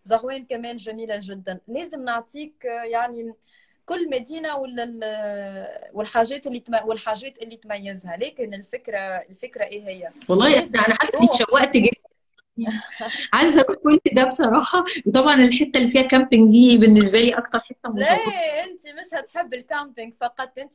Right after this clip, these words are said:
Speaker 1: فقط تقول: "أنا نحب نعمل كامبينج".
Speaker 2: آه.
Speaker 1: آه،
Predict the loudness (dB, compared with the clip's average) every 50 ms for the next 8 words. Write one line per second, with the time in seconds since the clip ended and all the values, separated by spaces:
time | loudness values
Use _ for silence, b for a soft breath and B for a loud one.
0 | _ -12 -12 -10 -10 -10 -14 -14 _ _ _ -16 -14 -14 -14 -14 -10 -10 -10 -10
1 | -10 -14 -18 -12 -10 -12 -12 -12 _ -12 -10 -10 -10 -10 -12 -18 -18 _ -12 -12
2 | -12 -14 _ _ -20 -20 -20 -20 _ _ _ b b b b _ b -4 -2 0
3 | 0 0 -4 -6